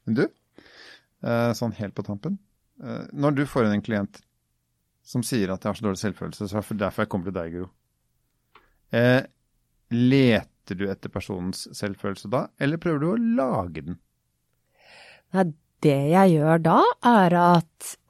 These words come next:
Speaker 2: det kan, det at du sier at du har dårlig selvfølelse,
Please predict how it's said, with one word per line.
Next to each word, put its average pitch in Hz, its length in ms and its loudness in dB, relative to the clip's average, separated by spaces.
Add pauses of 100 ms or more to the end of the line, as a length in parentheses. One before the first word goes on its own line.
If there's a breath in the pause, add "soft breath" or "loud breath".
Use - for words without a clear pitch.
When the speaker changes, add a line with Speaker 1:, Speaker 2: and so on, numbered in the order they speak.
(140)
Speaker 2:
det 175 400 4
kan, 277 400 2
det 196 180 2
at - 440 2 (420)
du 185 240 4 (1000 soft breath)
sier 190 300 4
at 160 140 0
du 190 60 4
har 190 100 2
dårlig 170 220 4
selvfølelse, 151 580 0